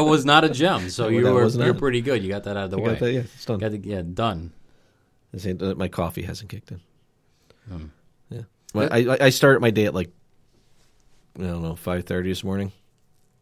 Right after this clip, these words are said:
Speaker 2: Yeah. Well, earlier than that, got up and then I went and I got breakfast for everybody.
Speaker 1: Yeah, I could go for a coffee, but I'm, sometimes I'll have decaf. Um,
Speaker 2: Oh, that just
Speaker 1: it,
Speaker 2: defeats
Speaker 1: it,
Speaker 2: the purpose.
Speaker 1: it, it definitely does.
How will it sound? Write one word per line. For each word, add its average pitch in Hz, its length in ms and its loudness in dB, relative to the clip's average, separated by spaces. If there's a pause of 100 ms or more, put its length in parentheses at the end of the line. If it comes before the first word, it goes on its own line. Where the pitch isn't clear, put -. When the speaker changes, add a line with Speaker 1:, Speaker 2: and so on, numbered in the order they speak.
(720)
Speaker 2:
Yeah. 92 260 -2 (680)
Well, 98 260 -2 (640)
earlier 101 340 0
than 87 100 -4
that, 90 240 -2 (160)
got 90 160 0
up 87 180 -6
and 90 80 -4
then 87 140 -6
I 87 60 -6
went 87 200 -8
and 82 80 -8
I - 20 -10
got 82 140 -8 (180)
breakfast - 380 -10
for - 80 -10
everybody. 95 300 -8 (1600)
Speaker 1:
Yeah, 87 120 -16
I 87 40 -12
could 82 180 -16
go 82 200 -14
for 80 180 -18
a 78 40 -16
coffee, 80 420 -16
but 78 180 -14
I'm, 76 240 -14 (640)
sometimes 160 440 -2
I'll 101 100 0
have 90 180 -6
decaf. 85 500 -12 (260)
Um, 80 360 -10 (240)
Speaker 2:
Oh, 127 60 -4
that - 340 -12
just - 320 -14 (720)
Speaker 1:
it, 113 60 -10
Speaker 2:
defeats 117 260 -6
Speaker 1:
it, - 20 -8
Speaker 2:
the - 60 -14
purpose. 139 500 0
Speaker 1:
it, 95 100 -12
it 87 160 -14
definitely 87 420 -8
does. 85 340 -10